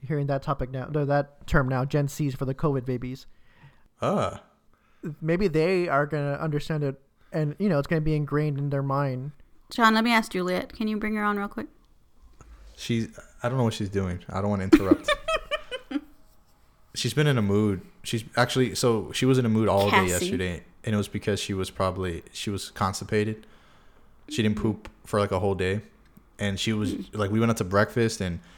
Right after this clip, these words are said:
Speaker 3: You just airing out
Speaker 2: it,
Speaker 3: her
Speaker 2: we,
Speaker 3: dirty laundry.
Speaker 2: we had her first tantrum.
Speaker 3: <laughs>
Speaker 2: It was at S-, uh, Snooze, her first public tantrum, and, like, it was, she did not care who was watching or anything. Usually we can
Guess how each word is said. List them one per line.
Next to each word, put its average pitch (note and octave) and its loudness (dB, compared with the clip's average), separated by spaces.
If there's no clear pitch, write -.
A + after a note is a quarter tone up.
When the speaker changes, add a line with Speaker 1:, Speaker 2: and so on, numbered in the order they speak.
Speaker 3:
You G#3+ -4
just F3+ -8
airing G3+ -2
out G3+ -4
Speaker 2:
it, A#3+ 0
Speaker 3:
her A3 0
Speaker 2:
we, B3 2
Speaker 3:
dirty G#3+ -4
laundry. G3 -6
Speaker 2:
we A#2+ 0
had A#2 6
her A2 6
first A2+ 2
tantrum. G2+ -4
Speaker 3:
<laughs> - -6
Speaker 2:
It D4+ 2
was G2+ 0
at G2 4
S-, - -6
uh, - 0
Snooze, G#2+ -2
her A2 0
first - 2
public G#2+ 2
tantrum, G2+ -2
and, F2 -4
like, F2+ 0
it G2+ 0
was, - -2
she - 0
did A2 2
not B2 2
care A#2 4
who D3 2
was C3+ 4
watching B2+ 0
or G#2 4
anything. G#2 2
Usually D#3 4
we D3+ 6
can A2+ 2